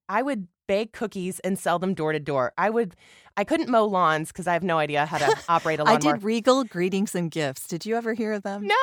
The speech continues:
Speaker 1: No, what's that?
Speaker 2: It was a catalog. <laughs> It would, they would sell, like, uh, little, um, uh, wrapping paper and, and, uh, you know, little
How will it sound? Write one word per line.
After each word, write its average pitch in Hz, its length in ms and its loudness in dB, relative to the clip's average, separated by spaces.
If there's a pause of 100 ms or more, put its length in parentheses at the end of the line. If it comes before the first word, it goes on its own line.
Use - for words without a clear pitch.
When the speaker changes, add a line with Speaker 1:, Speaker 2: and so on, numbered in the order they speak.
Speaker 1:
No, 285 160 6
what's 269 280 0
that? 330 420 6
Speaker 2:
It 269 140 2
was 285 180 2
a 330 80 0
catalog. 202 840 2 (140)
<laughs> - 400 8 (960)
It 262 160 8
would, 240 180 8
they 240 260 4
would 262 200 0
sell, 233 380 4
like, 170 260 4 (140)
uh, 165 400 4
little, 196 460 -2
um, 147 640 -2 (120)
uh, 147 200 -4
wrapping 160 340 0
paper 165 600 0
and, 143 320 -4
and, 135 440 -4
uh, 127 440 -4
you - 180 -8
know, 131 300 -4
little 165 280 -6